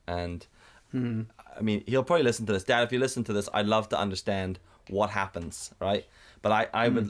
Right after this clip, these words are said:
Speaker 1: I have no idea.
Speaker 2: I'm gonna, <laughs> I'm gonna ask, I'm gonna, I'm gonna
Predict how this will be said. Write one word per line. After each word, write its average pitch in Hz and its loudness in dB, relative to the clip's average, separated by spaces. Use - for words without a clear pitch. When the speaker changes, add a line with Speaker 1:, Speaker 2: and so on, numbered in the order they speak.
Speaker 1:
I 107 0
have 104 -4
no 113 4
idea. 143 2
Speaker 2:
I'm 120 0
gonna, 131 0
<laughs> - -10
I'm 139 0
gonna 127 0
ask, 151 0
I'm 127 -2
gonna, 127 0
I'm 123 -2
gonna 123 -2